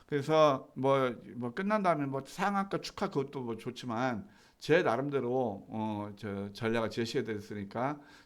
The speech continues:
도움 되셨으면 구독과 좋아요 누르면 더욱 감사하겠습니다. 그리고 저와 친구 되는 방법, 황미끼 무료 체험도 할 수 있어요.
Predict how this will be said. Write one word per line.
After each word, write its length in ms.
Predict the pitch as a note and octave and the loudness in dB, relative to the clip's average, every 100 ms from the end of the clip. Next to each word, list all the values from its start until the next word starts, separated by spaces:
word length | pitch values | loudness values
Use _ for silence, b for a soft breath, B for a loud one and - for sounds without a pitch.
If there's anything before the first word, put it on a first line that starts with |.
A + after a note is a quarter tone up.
| - | -2
도움 260 | A#2 B2 | 0 2
되셨으면 440 | A2+ G#2+ - A2+ G#2 | 0 -4 -4 -6 -6
구독과 440 | A#2+ A#2 - A#2 | -6 -6 -2 -4
좋아요 220 | G2 G#2+ | -2 -2
누르면 220 | G#2 G2+ | -2 -4
더욱 220 | G2 A2 G#2+ | 0 0 0
감사하겠습니다. 1000 | G2 G2 G#2 G#2 G#2 A#2 G2+ A#2 E3+ - - | -2 -4 -4 -6 -6 -6 -2 -2 -2 -6 -12
그리고 300 | A2+ A2+ A#2+ | -6 -4 -4
저와 240 | A2+ A#2 | -2 -4
친구 240 | A#2 F#3 F3+ | -2 -6 -4
되는 220 | D#3+ B2+ | -4 -2
방법, 500 | A2 A2+ D3+ E3+ - B B B B | -4 0 2 0 -4 B B B B
황미끼 420 | - G#3+ A#3+ A#3+ | -6 -2 -2 -2
무료 240 | B2+ A2 A2+ | -2 0 -2
체험도 320 | - C#3 A#2+ | -2 -4 -6
할 60 | |
수 120 | F#2+ F#2+ | -6 -10
있어요. 300 | F#2 G2+ | -10 -12